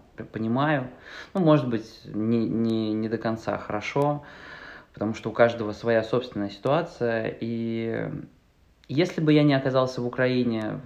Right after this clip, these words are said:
в общем-то, да, на территории которой уже б-, была война, я бы так и не решился уехать. А, и первое, с чем я столкнулся, когда я рассказал, э, свои-, своим близким на тот момент людям,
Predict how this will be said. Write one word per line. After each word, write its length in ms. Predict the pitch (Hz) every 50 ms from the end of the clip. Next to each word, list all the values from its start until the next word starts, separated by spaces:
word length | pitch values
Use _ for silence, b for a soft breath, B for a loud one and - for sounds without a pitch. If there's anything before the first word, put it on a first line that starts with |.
| - 110
в 40 | 107
общем-то, 640 | 107 - - 110 110 104 - 104 101 101 101 98 98
да, 300 | 98 110 113 113 110 - 87 - 62 - - - - -
на 280 | - - 95 101 117 113
территории 400 | - 120 123 123 127 120 117 113
которой 320 | 117 123 - 120 113 113 -
уже 460 | 123 117 113 117 110 107 104 101 98
б-, 220 | 95 92 101 107
была 320 | - 98 101 110 110 107 107
война, 500 | 107 113 117 123 139 156 160 160 151 -
я 200 | - - 113 113
бы 80 | 117 110
так 180 | - 110 - -
и 40 | 110
не 100 | 117 117
решился 480 | 123 120 - - 123 123 - - 104
уехать. 480 | 104 107 120 143 147 - 107 - - - B B B B B B B B B B B B B B B B B B B - -
А, 560 | - 120 123 123 123 123 123 123 120 110 95 -
и 580 | - 127 127 131 131 131 127 127 127 127 123 123 -
первое, 320 | 160 175 185 175 156 147 -
с 60 | -
чем 160 | - 131 123
я 80 | 123 120
столкнулся, 520 | - - 135 135 - 185 202 202 - -
когда 320 | - 131 - 117 117 117
я 60 | 113 107
рассказал, 600 | 110 - - - 110 110 113 107 104 104 98 - - -
э, 240 | - - 98 104 101 107 - - - - - - - -
свои-, 300 | 104 107 110 107 104 107
своим 640 | - - 113 110 107 107 104 104 101 90 87 90
близким 560 | 90 107 110 110 104 - - - 104 101 104 101
на 100 | 101 101
тот 320 | - 107 104 98 - -
момент 400 | - 104 107 107 107 104 101 -
людям, 400 | 127 151 190 165 135 113 107 104